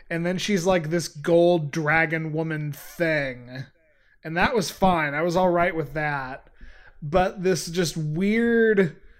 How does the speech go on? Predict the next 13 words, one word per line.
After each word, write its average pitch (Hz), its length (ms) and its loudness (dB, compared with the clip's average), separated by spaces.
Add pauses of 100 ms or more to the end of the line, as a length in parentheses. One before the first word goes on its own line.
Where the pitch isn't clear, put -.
(160)
spiky, 185 1600 -2 (1000)
confusing 190 1040 -2
to 185 80 2
look 170 400 0
at. 185 440 0
She 190 120 -4
looked 392 240 2
like 277 140 4
something 247 300 2
out 196 100 4
of 170 80 0
Mirror 175 400 4
Mask. 127 640 -8